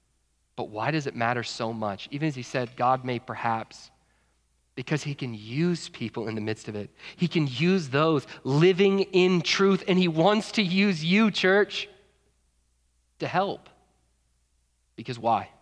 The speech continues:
We are in the midst of a spiritual war. There's a spiritual warfare. I love it right here, even as it says, "That they may escape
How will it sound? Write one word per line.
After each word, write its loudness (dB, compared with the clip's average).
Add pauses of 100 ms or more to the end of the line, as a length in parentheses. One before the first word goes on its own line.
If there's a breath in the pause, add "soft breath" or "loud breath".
(760)
We 0
are 2
in 0
the -2
midst -4
of -14
a -14
spiritual -12
war. -14 (580)
There's -6
a -8
spiritual -4
warfare. -10 (640)
I 2
love 2
it 0
right 0
here, 2
even -2
as -2
it -8
says, -4 (220 loud breath)
"That 0
they 0
may 0
escape -2